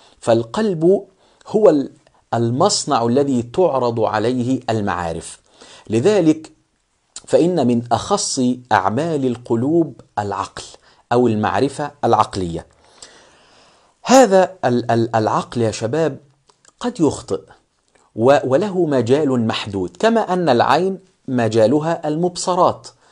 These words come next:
والأذن مجالها المسموعات. الإنسان عنده حواس يا شباب، عنده عين، عنده أنف، عنده أذن،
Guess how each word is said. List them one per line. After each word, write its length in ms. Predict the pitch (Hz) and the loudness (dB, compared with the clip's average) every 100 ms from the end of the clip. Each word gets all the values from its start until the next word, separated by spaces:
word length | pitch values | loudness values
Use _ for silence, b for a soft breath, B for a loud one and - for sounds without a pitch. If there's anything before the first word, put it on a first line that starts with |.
| b b - | b b 2
والأذن 800 | 127 165 135 123 156 156 156 | 4 6 4 2 2 2 0
مجالها 680 | 120 107 120 135 131 147 - | 0 0 2 2 2 -2 -6
المسموعات. 840 | 101 98 110 - 147 160 165 120 - b b | -8 -6 -6 -6 -4 -4 -4 -6 -10 b b
الإنسان 460 | 113 104 110 170 170 | -6 -4 -2 -2 -4
عنده 340 | 160 170 123 | -2 0 2
حواس 400 | 113 113 113 107 | 0 2 2 2
يا 40 | 101 | -4
شباب، 280 | - 90 87 b b | -6 -6 -10 b b
عنده 380 | 202 202 117 104 | 0 2 6 4
عين، 300 | 104 104 101 - | 4 0 -6 -8
عنده 360 | 151 135 107 - | -2 0 -2 -2
أنف، 300 | 113 107 - | -4 -4 -8
عنده 380 | - 135 120 110 110 | -8 -2 0 0 -2
أذن، 300 | 117 113 | 0 0